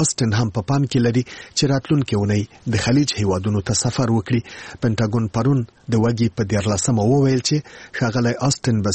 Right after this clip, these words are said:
سعودي عربستان، قطر، بحرین او کویټ ته د سفر پر مهال د امریکا له دې متحدانو څخه له افغانستانه د خلکو د ایستلو په پراخو عملیاتو کې د مرستې په خاطر مننه وکړي. په همدې حال کې د امریکا د کورني امنیت وزیر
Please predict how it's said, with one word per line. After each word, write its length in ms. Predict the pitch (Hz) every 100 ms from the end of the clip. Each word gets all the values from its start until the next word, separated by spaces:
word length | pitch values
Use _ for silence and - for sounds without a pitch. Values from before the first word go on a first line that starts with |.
| -
سعودي 260 | 107 117 110
عربستان، 500 | 98 90 - 131 143 - - _ -
قطر، 340 | 107 127 135 143 - - 113
بحرین 400 | 101 113 139 143 - 117
او 80 | 123 -
کویټ 280 | 117 127 139 -
ته 60 | 104
د 100 | 98
سفر 320 | - 101 110 110
پر 100 | 98 101
مهال 280 | 107 160 - - - -
د 100 | 151
امریکا 260 | 135 135 143
له 120 | 135
دې 140 | 123 131 117
متحدانو 540 | 104 98 107 139 135 -
څخه 180 | - 113 - - - -
له 80 | 135
افغانستانه 560 | 123 131 127 - 143 139 117
د 100 | -
خلکو 340 | 131 127 131 107
د 120 | 101
ایستلو 340 | - 160 127 107
په 100 | 95
پراخو 320 | 135 127 104
عملیاتو 400 | 95 104 131 -
کې 140 | - 113 98
د 100 | 110
مرستې 280 | 139 - 110
په 40 | -
خاطر 300 | 95 90 104 113
مننه 260 | 131 113 113
وکړي. 260 | 110 113 - - _ _ _ _ _
په 60 | 139
همدې 180 | 135 143 135
حال 120 | 147
کې 80 | -
د 140 | 143 143
امریکا 260 | 127 - 135
د 120 | 123 -
کورني 360 | - 113 120 147 104
امنیت 400 | 110 107 113 -
وزیر 240 | 113 107